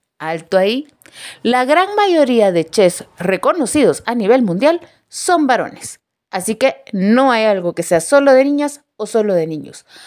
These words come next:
Ambos pueden hacer lo que sueñen.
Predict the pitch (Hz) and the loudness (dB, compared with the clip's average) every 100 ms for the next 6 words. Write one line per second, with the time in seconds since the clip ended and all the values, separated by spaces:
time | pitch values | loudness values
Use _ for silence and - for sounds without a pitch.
0 | - _ _ 254 311 277 160 - - _ | -20 _ _ -4 -2 -2 -4 -8 -14 _
1 | 202 196 185 175 151 269 311 - _ _ | -6 -4 -4 -4 -4 0 0 -2 _ _
2 | 208 214 214 175 165 - 190 147 127 - | 0 0 0 -4 -6 -2 -2 0 -6 -12